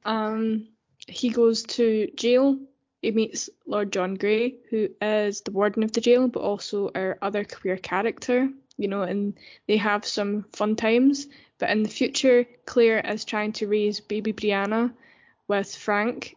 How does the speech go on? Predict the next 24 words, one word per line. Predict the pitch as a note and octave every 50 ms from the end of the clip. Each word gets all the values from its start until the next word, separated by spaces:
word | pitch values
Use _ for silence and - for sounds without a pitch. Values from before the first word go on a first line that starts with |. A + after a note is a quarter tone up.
| _ _
and | A3 G#3 G3+ G3+ G3+
her | - G#3 G3
marriage | G3 G3 G3 G3 G3+ G#3 G#3 G3+ - -
is | G3 G3+ G3 -
dissolving, | - G3+ F#3 - G3 F#3+ G3 G3 G#3+ A3+ B3+ C4+ C4+ C4+ - _ _ - - - - _ _ _ _ _
which | A3 A3 G3+ - - - - - - _ _ _ _ _ _ _ _ _ _ _ _ _ _ _ _ -
is | G3+ G3+ G3+ G3+ - - - _ _ _ _ _ _ _ -
very | - G3+ G#3+ G#3 G3+ F#3 G3 G3+ F#3+ F3+ - _ _ _
weird | G#3 G#3+ G3+ G3+ G3+
to | - - - - - A3
watch. | G#3 G#3+ A#3 C4+ C#4 - - - - _ _ _ _
Um, | - A3 A3 A3 A3 A3 A3 A3 A3 A3 A3+ A3+ - - - _ _ _ _ _ _ _ _ _ _ _ _ _ _ _ _ _ _ _ -
they | B3 A#3
eventually | A#3 C#4 C#4+ D4 C#4 - C4 B3
reunite, | G#3+ A3+ G#3+ G#3 G#3+ G3 F#3+ G3 A3 B3 - - _ - - _ _ _ _ _ _ _ _ _
and | - A3+ A3 A3 G#3+ A3 G#3+ - _
they | A#3+ A#3+
have | G#3 A3+ A3 A3 - - -
to | - A#3+ A#3 A3+ A3+ A3+ A3+ A3+ - _ _ -
go | - B3 B3
to | B3 - B3
Jamaica | - B3 A3+ A3 G#3 G#3+ - - A#3+ A#3 B3 A#3+
to | - -
find | A3+ - G#3+ G3+ G3+ G#3 G#3+ G#3